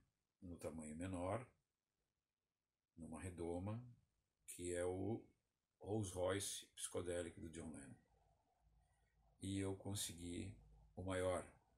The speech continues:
o escala um por dezoito. Esse que eu falei é uma escala um por um outro quarenta e três, e este é um por dezoito,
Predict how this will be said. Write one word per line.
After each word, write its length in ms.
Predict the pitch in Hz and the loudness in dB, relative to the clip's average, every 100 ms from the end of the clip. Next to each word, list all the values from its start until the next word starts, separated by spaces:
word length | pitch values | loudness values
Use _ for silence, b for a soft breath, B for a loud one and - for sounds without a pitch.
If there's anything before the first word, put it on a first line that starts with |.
| _ _ - _ _ _ _ _ - | _ _ -20 _ _ _ _ _ -8
o 400 | - - - - | -6 -6 -8 -4
escala 380 | - - 92 87 | -2 2 4 4
um 160 | 92 | 2
por 160 | 92 95 | -2 -4
dezoito. 640 | 87 87 90 82 - - - _ _ _ _ _ _ - | -2 2 4 2 0 -12 -16 _ _ _ _ _ _ -8
Esse 260 | 78 80 - | -2 -2 0
que 80 | |
eu 60 | 85 | -2
falei 720 | - 90 87 90 92 104 - | 2 2 4 4 4 2 2
é 380 | 95 92 92 - - | 4 6 4 2 -4
uma 140 | 87 92 | -6 -4
escala 280 | - 90 | 0 2
um 140 | 82 85 | 2 0
por 100 | 87 | -4
um 80 | 82 | -4
outro 160 | 80 | -6
quarenta 300 | - 80 85 | -6 -6 -2
e 20 | |
três, 460 | 117 - - - - - _ _ _ _ _ _ _ - | -2 0 -2 -2 -10 -16 _ _ _ _ _ _ _ 2
e 220 | 113 104 | 4 6
este 320 | 98 95 - | 4 2 4
é 60 | 107 | 4
um 200 | 90 101 | 4 0
por 160 | 107 107 | 0 -2
dezoito, 560 | 107 87 76 - - | 0 0 0 -4 -14